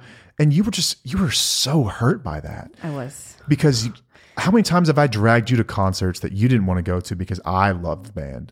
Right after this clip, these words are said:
Speaker 2: Oh, yeah.
Speaker 1: How many times have I dragged you to movies you didn't wanna see because I love them and you just wanted to support me?
Speaker 2: Yeah.
Speaker 1: So we didn't end up going to that show,
Speaker 2: No.
Speaker 1: and it hurt you so deeply 'cause it,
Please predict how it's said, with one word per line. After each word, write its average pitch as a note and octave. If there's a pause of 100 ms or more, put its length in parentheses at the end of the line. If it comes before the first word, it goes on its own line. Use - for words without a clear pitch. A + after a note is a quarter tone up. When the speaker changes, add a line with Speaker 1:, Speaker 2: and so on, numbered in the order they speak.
Speaker 2:
Oh, A#3+
yeah. D#3
Speaker 1:
How C3+
many D#3
times C#3
have A#2
I A#2
dragged A2+
you G#2+
to F#2+
movies B2
you A2
didn't F#2+
wanna F#2+
see F#2
because F2+
I G#2
love F#2
them D#2+
and F#2+
you G#2
just C#3
wanted C3
to -
support A#2+
me? A#2+
Speaker 2:
Yeah. A#3+ (560)
Speaker 1:
So -
we C#3
didn't E3
end C#3+
up A2+
going A2+
to G#2
that F#2+
show, D#2+ (140)
Speaker 2:
No. -
Speaker 1:
and G#2+
it C3
hurt A#2
you A2
so B2+
deeply F#2+
'cause -
it, F#3